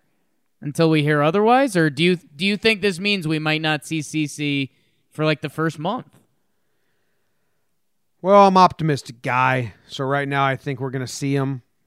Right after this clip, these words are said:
Speaker 2: But, um, last year with the Yankees, when they put something out there like this, it usually meant something bigger was gonna ha-, come out in the next couple weeks.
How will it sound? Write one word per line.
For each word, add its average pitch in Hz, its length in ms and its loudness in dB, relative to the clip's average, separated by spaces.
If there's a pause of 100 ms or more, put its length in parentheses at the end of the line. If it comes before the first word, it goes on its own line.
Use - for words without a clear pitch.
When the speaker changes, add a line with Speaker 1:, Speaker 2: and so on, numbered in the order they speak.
(140)
Speaker 2:
But, 131 440 -6
um, 117 560 -10 (580)
last 151 360 0
year 165 100 2
with 156 160 0
the 143 60 -6
Yankees, 143 400 -2
when 131 140 -4
they 131 120 -4
put 147 360 -6
something 139 520 -6
out 135 200 -4
there 139 160 -4
like 117 260 -8
this, 131 500 -8 (1400)
it 135 160 -8
usually 135 600 -2
meant 131 280 -4
something 123 380 -6
bigger 117 340 -6
was 113 160 -8
gonna 117 220 -10
ha-, 110 240 -10 (180)
come 113 240 -8
out 104 200 -8
in 107 60 -18
the 107 80 -12
next 101 200 -16
couple 92 260 -14
weeks. - 360 -20